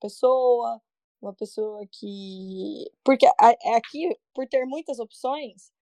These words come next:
você tá sujeito a esse processo, sabe? Eu chego e falo um preço justo, que é o preço do, do rolê mesmo, aí a pessoa vai lá, "Ah, tá, obrigada", e chama outra pessoa.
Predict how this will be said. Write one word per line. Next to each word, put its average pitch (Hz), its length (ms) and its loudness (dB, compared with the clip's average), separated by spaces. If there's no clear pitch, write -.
você 240 180 -14
tá 247 140 -4
sujeito 262 420 -6
a 254 80 0
esse 254 200 -4
processo, 277 580 -2
sabe? 226 300 -6
Eu 220 40 -12
chego 240 360 -6
e 247 40 -20
falo 240 300 -6
um 240 100 -10
preço 214 360 -8
justo, 247 520 -14
que 226 120 -10
é 208 80 -6
o 220 40 -6
preço 226 360 -10
do, 214 360 -8
do 214 80 -8
rolê 214 340 -10
mesmo, 247 460 -10
aí 214 140 -2
a - 20 -10
pessoa 233 320 -8
vai 233 120 -8
lá, 262 280 -6
"Ah, 269 40 -6
tá, 247 160 -8
obrigada", 220 460 -8
e - 20 -20
chama 208 220 -16
outra 202 240 -20
pessoa. 202 420 -6